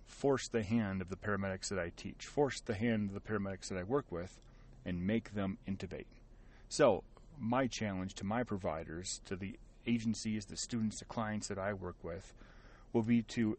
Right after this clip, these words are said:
every single month intubate a, a mannequin patient. Now, each of these mannequins is gonna be a different mannequin every month, a different piece of equipment every month, different positionings. And this month, I'm actually starting out right out of the gate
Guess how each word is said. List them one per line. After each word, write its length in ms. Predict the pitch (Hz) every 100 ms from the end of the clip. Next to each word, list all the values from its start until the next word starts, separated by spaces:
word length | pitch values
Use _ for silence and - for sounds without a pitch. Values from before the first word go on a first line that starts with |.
| -
every 260 | 127 131
single 360 | 120 131 120 113
month 440 | 104 104 98 - - - -
intubate 540 | 135 117 107 98 90 - - - - - - -
a, 280 | 95 92 -
a 60 | 95
mannequin 520 | 101 107 107 - 101
patient. 540 | 92 98 98 - - - - - - -
Now, 240 | 127 92
each 160 | 117 -
of 60 |
these 180 | 113 101
mannequins 520 | 110 135 127 98 98
is 60 | 104
gonna 200 | 104 95
be 140 | 98
a 40 | 82
different 400 | 80 95 92 95
mannequin 380 | 95 95 101
every 160 | 90 92
month, 340 | 90 139 175 - - - - -
a 60 | 87
different 420 | 95 95 78 -
piece 180 | 101 -
of 80 |
equipment 460 | 87 - 185 147 95
every 160 | 87 87
month, 420 | 85 92 120 - - - - -
different 340 | 113 92 -
positionings. 720 | 107 104 143 - - - - -
And 120 | 104
this 200 | 143 -
month, 320 | 120 107 101
I'm 140 | 95 98
actually 260 | 98 98
starting 440 | - - 104 104 98
out 220 | 95 - - - - - -
right 160 | 139
out 160 | 135 123
of 80 | 113
the 80 |
gate 300 | 104 107 104